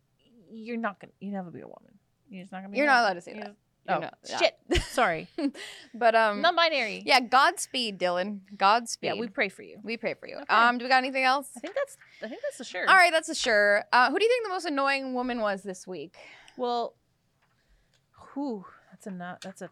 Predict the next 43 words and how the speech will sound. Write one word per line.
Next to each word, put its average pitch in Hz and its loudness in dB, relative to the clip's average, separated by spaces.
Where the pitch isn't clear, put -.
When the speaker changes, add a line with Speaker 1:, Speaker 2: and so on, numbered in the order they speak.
Speaker 1:
tough 208 -16
one. 156 -14
I 185 -10
mean, 220 -8
probably 311 -2
Speaker 2:
I 370 2
think 539 2
Speaker 1:
Dylan. 349 2
Speaker 2:
American 262 2
Girl 190 2
is 180 -4
the 214 2
most 208 6
Speaker 1:
Oh, 196 4
Speaker 2:
annoying. 180 0
Speaker 1:
American 180 -8
Girl, 170 -8
yeah. 170 -8
Well, 220 -10
that's 285 0
not 370 4
a 320 4
woman, 233 -6
Speaker 2:
Well, 277 2
Speaker 1:
but 247 -6
Speaker 2:
the 302 -2
author 320 6
Speaker 1:
the 403 4
Speaker 2:
who 381 2
wrote 302 4
Speaker 1:
most 277 0
Speaker 2:
the 294 2
book 214 6
Speaker 1:
annoying. 185 -14
Speaker 2:
is 190 -2
a 165 -4
woman. 67 -12
Speaker 1:
Then 254 -4
you 233 -6
win, 185 -4
miss. 151 -12
You 196 -10
win. - -14